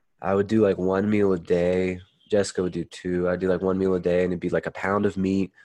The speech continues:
with a side of some greens. And I thought the greens were necessary, right? I thought maybe, well, you start looking at the, uh, the keto flu, right? People talk elect-, about electrolyte imbalance. And then you look at the nutrient content of a lot of the leafy greens, and they say they got a lot of potassium in 'em,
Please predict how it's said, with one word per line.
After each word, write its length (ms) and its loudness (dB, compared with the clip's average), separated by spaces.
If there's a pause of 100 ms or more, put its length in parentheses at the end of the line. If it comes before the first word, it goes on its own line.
(220)
with 300 2
a 80 -4
side 500 -2
of 180 -2
some 200 -10
greens. 600 -8 (600)
And 520 -6 (420)
I 100 -2
thought 180 0
the 60 0
greens 320 2
were 80 2
necessary, 600 -4
right? 200 -2
I 40 -4
thought 220 -4
maybe, 360 -2 (420)
well, 220 -4
you 240 -2
start 220 2
looking 280 0
at 140 -2
the, 160 0
uh, 140 0
the 100 0
keto 320 2
flu, 340 -6
right? 200 -4
People 180 -4
talk 160 -4
elect-, 320 -2
about 280 -2
electrolyte 540 0
imbalance. 540 -2 (400)
And 120 0
then 100 2
you 100 2
look 280 2
at 220 2
the 340 4
nutrient 440 -2
content 420 -2
of 60 -6
a 40 -2
lot 120 2
of 60 -2
the 60 -4
leafy 240 -2
greens, 460 -2
and 100 -6
they 80 -2
say 280 -2
they 100 -2
got 140 0
a 40 0
lot 140 2
of 60 -4
potassium 560 -6
in 80 -8
'em, 80 -20